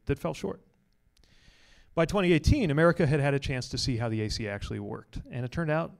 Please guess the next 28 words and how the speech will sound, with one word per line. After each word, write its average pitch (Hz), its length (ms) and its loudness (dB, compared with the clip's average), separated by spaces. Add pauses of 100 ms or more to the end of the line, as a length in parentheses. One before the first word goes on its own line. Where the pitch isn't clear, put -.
(140)
America 147 420 -6
really, 135 500 -8
really 143 320 -2 (240)
preferred 160 320 -4
it. - 120 -14 (840)
Let 147 100 4
me 190 60 6
tell 208 160 8
you 190 60 4
what 180 120 8
it 165 40 6
meant 151 280 2
in 127 100 -2
my 131 180 0
family. 92 360 -10 (960)
My 135 120 2
mother-in-law 120 520 2
showed 127 300 -2
me 120 140 -2
something, 110 680 -6
uh, 107 360 -6
that 120 200 -10
looks 170 260 -4
like 113 300 -2
a 131 60 -10
tube 123 200 -4
of 107 60 -10
toothpaste. - 540 -10